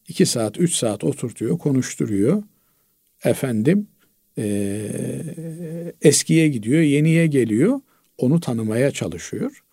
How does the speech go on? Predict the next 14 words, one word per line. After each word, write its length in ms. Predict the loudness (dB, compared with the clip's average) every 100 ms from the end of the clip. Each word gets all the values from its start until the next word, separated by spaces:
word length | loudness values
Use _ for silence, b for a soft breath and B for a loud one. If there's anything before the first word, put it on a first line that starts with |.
| b b _
Ondan 340 | 0 2 4 4
sonra 580 | 2 2 4 4 2 -4 _ _ _ -4
bir 80 | -4
takım 380 | -2 -4 -4 -4
şeyleri 400 | -2 -2 -2 -4
tavsiye 480 | -6 -8 -6 -4 -6
edebilme 460 | -8 -6 -4 -4
imkanına 520 | -6 -8 -8 -6 -8
kavuşuyor. 680 | -10 -14 -12 -14 -16 -20 -20 b b b b
Cenab-ı 380 | 0 2 2 2
Allah 320 | 0 0 0
bu 120 | -2
kardeşimize 720 | -2 -4 -4 -6 -6 -6 -6 -2
de, 180 | -2